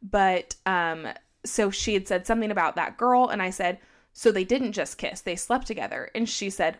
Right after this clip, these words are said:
multiple times, and I laughed at the message. I reacted, I laughed at the message, 'cause that's just hilarious. You know, and I just told her, I said, "You deserve more than this. Um, he doesn't deserve either of us.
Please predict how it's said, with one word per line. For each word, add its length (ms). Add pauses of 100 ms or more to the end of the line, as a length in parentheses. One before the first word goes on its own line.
(120)
multiple 500
times, 480
and 100
I 80
laughed 300
at 80
the 80
message. 440 (380)
I 100
reacted, 580
I 140
laughed 320
at 100
the 60
message, 400
'cause 160
that's 420
just 440 (680)
hilarious. 800 (540)
You 140
know, 280
and 160
I 100
just 180
told 200
her, 180
I 140
said, 520 (200)
"You 280
deserve 320
more 220
than 140
this. 360 (140)
Um, 300
he 220
doesn't 240
deserve 300
either 280
of 80
us. 480